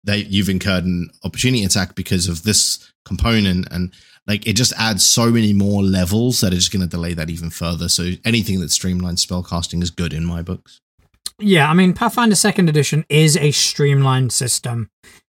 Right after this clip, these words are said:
Speaker 2: from the get-go,
Speaker 1: Yeah.
Speaker 2: and this remaster just seems to be,
Speaker 1: Cutting
Speaker 2: like,
Speaker 1: out the little
Speaker 2: doubling,
Speaker 1: bit of fat
Speaker 2: yeah,
Speaker 1: that's left.
Speaker 2: doubling down on
Speaker 1: Yeah.
Speaker 2: it. So, yeah, I'm, I'm
Speaker 1: Yeah.
Speaker 2: really excited. I'm excited
Speaker 1: Mm.
Speaker 2: for the wizard. I might actually, I've never
Speaker 1: Yeah,
Speaker 2: played
Speaker 1: it
Speaker 2: a wizard.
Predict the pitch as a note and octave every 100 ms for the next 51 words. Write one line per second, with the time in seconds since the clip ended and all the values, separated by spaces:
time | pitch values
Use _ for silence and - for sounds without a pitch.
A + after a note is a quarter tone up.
0 | - - C3 C3 C3 C3 C#3+ D#3 E3 C#3
1 | C#3 C#3 - D3 C3 A#2+ - D#3 C3+ C3
2 | - - C#3 C3 B2 - C3 B2+ A#2 A#2
3 | _ _ _ _ _ _ _ _ _ _
4 | - - E3 D#3 E2 - F3 F2 D#3 D3+
5 | C#3+ F2+ - F2 D#3 B2+ - F2 E2+ D#3+
6 | E3 D#3 B2 C3+ C3+ D#3 F3 G#3+ - _
7 | _ _ _ - - - _ _ _ _
8 | - F#3+ G#3 G3+ E3+ F#3+ F#3+ F#3+ G#3+ A#3
9 | A3+ G3 - E3+ C#3+ G#2 - - _ _
10 | _ _ _ _ _ - D3+ C3+ - D3
11 | C3+ - C3 A#2+ A#2+ A#2 G#2 - - _
12 | _ _ _ _ _ _ _ _ - C4+
13 | C#4 B3 F#3 D#3+ F3+ G3+ A#3+ F3+ B3+ A3
14 | D3+ G3+ D3